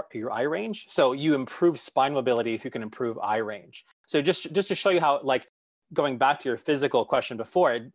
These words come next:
it all ties right back to physical, uh, input and, uh, input to physical mobility.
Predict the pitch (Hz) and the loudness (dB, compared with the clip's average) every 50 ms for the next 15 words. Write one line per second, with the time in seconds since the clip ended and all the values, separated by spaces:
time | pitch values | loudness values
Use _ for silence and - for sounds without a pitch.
0 | - 156 160 - 147 135 143 139 143 143 - - 143 135 123 113 113 117 120 131 | -2 -2 -2 0 0 2 4 4 4 2 2 2 2 2 2 2 2 2 2 2
1 | 117 107 127 120 123 120 - - 113 104 - 131 113 110 117 - 117 110 107 101 | 2 2 2 2 2 0 -2 -6 -8 -6 -4 -6 -4 -4 -4 -4 -2 -2 -2 -4
2 | - _ _ _ _ _ _ _ - 143 - 160 160 165 160 - 131 117 - - | -6 _ _ _ _ _ _ _ -10 -8 -6 -4 -4 -2 0 0 0 0 -2 -4
3 | - 120 113 113 113 120 135 165 160 156 143 - 160 143 - - 127 - 143 123 | -8 -8 -6 -6 -6 -8 -8 -6 -6 -6 -2 -2 -2 -2 0 -2 -2 -2 -2 -2
4 | 117 120 - 113 107 104 101 113 120 120 107 - | -2 -4 -6 -6 -6 -6 -6 -4 -4 -4 -6 -8